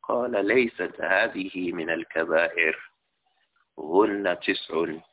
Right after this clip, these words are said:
الإشراك بالله وقتل نسمة والفرار من الزحف وقذف المحصنة وأكل الربا وأكل مال اليتيم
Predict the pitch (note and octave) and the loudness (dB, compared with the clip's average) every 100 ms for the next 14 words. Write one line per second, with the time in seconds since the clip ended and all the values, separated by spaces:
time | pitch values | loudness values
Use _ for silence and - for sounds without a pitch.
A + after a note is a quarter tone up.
0 | _ _ _ _ _ - - - - E2 | _ _ _ _ _ -20 -18 -6 -4 -2
1 | E2 - F2 F#2 - E2 E2+ E2 E2 E2+ | -2 2 4 4 2 -4 -2 0 4 4
2 | F2 - - _ _ _ _ _ _ _ | 4 0 -10 _ _ _ _ _ _ _
3 | _ _ - - - G#2 - - E2 E2+ | _ _ -8 -6 0 0 0 -4 0 2
4 | F2 - F2 F2 F2 - - _ _ _ | 0 2 2 4 2 0 -20 _ _ _
5 | _ _ _ _ - E2 E2 - F#2 F2+ | _ _ _ _ 0 2 2 0 2 6
6 | F2+ F2 E2+ E2+ E2 D#2+ - F2+ - - | 6 4 2 -2 -2 -4 -2 -4 -2 -2
7 | F2 E2+ _ _ _ - - _ _ - | -2 -4 _ _ _ -20 -20 _ _ -2
8 | E2 - F#2 E2+ - - E2 E2 E2+ - | 0 2 2 2 -6 -2 0 0 -2 -6
9 | - - F#2 F#2 F#2 - _ _ _ _ | -6 0 2 2 -2 -8 _ _ _ _
10 | - - - D#2 F#2 - - F#2 F2 E2 | -20 -10 -6 0 2 0 -6 -2 0 0
11 | D2+ F#2+ F#2 F#2+ F#2 F#2+ F#2 - _ _ | 2 2 6 8 8 6 0 -12 _ _
12 | _ - - _ - D#2 - G#2+ - G2 | _ -20 -20 _ -2 2 4 2 0 -2
13 | F2+ E2+ F2 E2+ E2+ D#2+ E2 D#2+ - F2+ | 0 2 4 4 2 0 0 -2 -2 -6
14 | F2 F2 F2 | -4 -2 -4